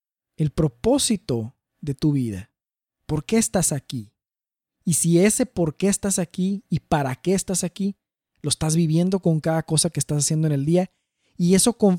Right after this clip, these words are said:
eso forma parte de las prioridades de tu día y es el plan maestro del día. En ese momento de silencio y reflexión, ¿cuál es el, es tu plan? Puedes hacer tu plan maestro.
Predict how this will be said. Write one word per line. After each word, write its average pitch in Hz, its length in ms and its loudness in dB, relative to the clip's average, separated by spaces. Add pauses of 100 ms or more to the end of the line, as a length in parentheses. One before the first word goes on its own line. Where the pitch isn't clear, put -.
eso 196 220 2
forma 196 440 2
parte 226 320 0
de 208 80 4
las 175 180 0
prioridades 160 640 4
de 196 80 0
tu 170 180 0
día 190 240 2
y 170 140 0
es 156 140 2
el 165 120 2
plan 175 500 2
maestro 135 500 0
del 110 220 -6
día. 85 280 -14 (2250)
En 156 100 -2
ese 180 140 4
momento 202 380 4
de 214 40 4
silencio 185 500 0
y 196 40 0
reflexión, 180 500 -4
¿cuál 180 200 -6
es 202 120 0
el, 202 160 -2
es - 160 -4
tu 185 120 -6
plan? 170 560 0 (360)
Puedes 175 180 2
hacer 190 160 0
tu 190 140 -6
plan 180 260 0
maestro. 160 600 -2